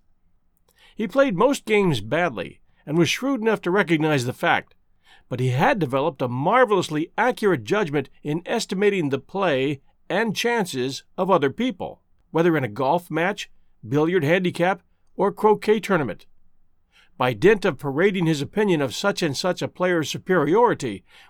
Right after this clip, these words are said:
with a sufficient degree of youthful assertiveness,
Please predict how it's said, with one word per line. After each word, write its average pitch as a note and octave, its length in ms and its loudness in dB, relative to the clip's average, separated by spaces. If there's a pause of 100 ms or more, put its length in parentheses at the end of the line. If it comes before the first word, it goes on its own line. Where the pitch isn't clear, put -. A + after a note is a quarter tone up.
with D3 120 -2
a D3 60 -2
sufficient G3 540 -2
degree F#3 280 0
of C3+ 140 0
youthful F#3 400 -2
assertiveness, D#3 680 -4